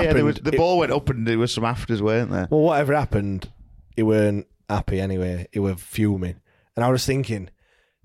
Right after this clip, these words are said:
Speaker 1: "Don't get yourself sent off."
Speaker 2: Don't do anything stupid. <laughs>
Speaker 1: Yeah, 'cause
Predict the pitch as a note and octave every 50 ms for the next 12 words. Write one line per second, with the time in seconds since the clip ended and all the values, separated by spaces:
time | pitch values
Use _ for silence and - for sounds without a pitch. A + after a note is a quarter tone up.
0 | _ B2 B2+ C3 C3+ C3 G#2+ A2+ G#2+ A2 - - G#2 G2 F#2 - - F#2+ F#2 C2+
1 | D#2+ F#2 F#2+ - A2+ B2+ D#3+ E3 - - - C3 D3+ E3 E3 D#3+ E3+ E3+ E3+ -
2 | - - C#3 C#3 C3+ - C#3+ C#3 C#3 C#3 C#3+ - - D#3+ D#3+ - A#2+ A2+ A2+ G#2+
3 | G#2 - - - A#2+ G#2 - - - - - -